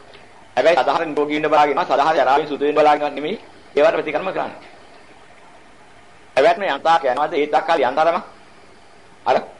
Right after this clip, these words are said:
අමතරව ගොඩනැගිච්ච අමර විඳින දුකෙන් නිදහස් වෙන ක්‍රමයක් ඇත්නම්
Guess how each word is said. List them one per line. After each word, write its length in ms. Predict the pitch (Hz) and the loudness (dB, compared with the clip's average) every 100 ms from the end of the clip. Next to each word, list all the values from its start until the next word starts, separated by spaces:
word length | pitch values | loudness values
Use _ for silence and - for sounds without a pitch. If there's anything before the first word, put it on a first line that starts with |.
| - - | -20 -6
අමතරව 340 | 110 139 185 | -4 0 2
ගොඩනැගිච්ච 460 | 208 147 165 175 180 220 - - - - - | 2 2 -2 -4 -6 -8 -14 -20 -20 -20 -6
අමර 220 | 107 147 | -2 2
විඳින 300 | 180 175 170 | 2 2 -2
දුකෙන් 180 | 143 156 | -2 -4
නිදහස් 220 | 139 156 | -2 -2
වෙන 140 | 156 147 | -2 -2
ක්‍රමයක් 180 | 131 | -2
ඇත්නම් 280 | 135 - 147 | 0 -2 -4